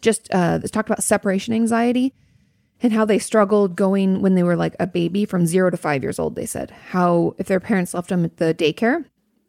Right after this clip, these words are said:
they'd cry, they weren't easily soothed, all of that stuff. Um, I have a video about separation anxiety if you wanna learn more about what that is, but it, it has to do with attachment and us not feeling safe to be separated from our caregiver.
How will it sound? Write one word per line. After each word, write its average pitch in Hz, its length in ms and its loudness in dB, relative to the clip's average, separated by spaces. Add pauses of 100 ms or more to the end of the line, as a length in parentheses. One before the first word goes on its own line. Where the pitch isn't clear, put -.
(380)
they'd - 180 -4
cry, 185 300 2
they 175 120 -2
weren't 170 180 -6
easily 165 300 -4
soothed, 165 460 0
all 165 180 -2
of 156 60 -4
that - 160 -6
stuff. 233 280 -2 (340)
Um, 180 280 0
I 226 60 2
have 302 120 2
a 269 60 4
video 180 260 2
about - 220 -2
separation 170 440 -6
anxiety 156 380 -6
if 170 80 -10
you 170 80 -6
wanna 170 180 -4
learn 170 200 -2
more 165 180 -2
about 160 260 -4
what 151 260 -8
that 143 240 -8
is, 127 260 -4
but 170 160 0
it, 170 160 -6
it 220 80 2
has 240 180 2
to 220 60 -6
do 208 80 2
with 185 80 0
attachment - 580 -8
and 165 100 -4
us 147 200 -4
not - 160 -4
feeling 208 260 -2
safe - 340 -4
to - 80 -14
be - 80 -8
separated 160 520 -4
from 165 120 -6
our 156 100 -6
caregiver. - 520 -6